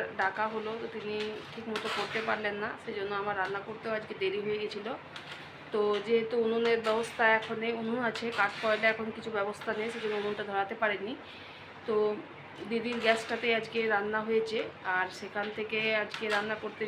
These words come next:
গিয়ে অনেক দেরি, প্রায় দুটো মতো বেজে গেছে। আর তারপরে আমরা খাবার খেয়েছি, তো সেই জন্য আর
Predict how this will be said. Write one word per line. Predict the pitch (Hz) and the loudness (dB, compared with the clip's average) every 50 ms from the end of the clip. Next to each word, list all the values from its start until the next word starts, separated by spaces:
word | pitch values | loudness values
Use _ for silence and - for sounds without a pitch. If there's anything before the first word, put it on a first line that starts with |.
| - - | -4 -6
গিয়ে | 214 220 220 | -2 0 0
অনেক | 208 202 196 208 208 208 - | 0 2 0 0 -2 -2 -2
দেরি, | - 208 202 - 220 277 - - - - - - - - - - - - - - - - | 0 0 0 0 -2 -4 -6 -8 -10 -12 -12 -12 -12 -14 -14 -14 -14 -16 -16 -16 -6 2
প্রায় | 220 214 214 214 | 4 6 6 6
দুটো | 214 214 202 - 214 202 | 4 2 -2 -2 0 0
মতো | 208 208 214 220 | 0 0 0 0
বেজে | 220 214 208 208 202 | 0 2 2 2 4
গেছে। | 202 202 202 - 233 277 277 269 - | 4 2 2 0 -2 -4 -4 -4 -6
আর | 226 208 - | -8 -4 0
তারপরে | 190 190 190 190 202 208 208 | 0 0 0 0 0 -2 -2
আমরা | 208 202 - | 0 -2 -2
খাবার | 107 - - - 98 196 - - | -2 -2 0 0 0 0 0 0
খেয়েছি, | 214 208 196 - 226 - | -2 -2 -2 -2 -4 -6
তো | 226 - | -6 -4
সেই | 220 202 | -4 -2
জন্য | 202 208 202 214 214 | -2 -2 0 0 2
আর | 208 202 | 2 2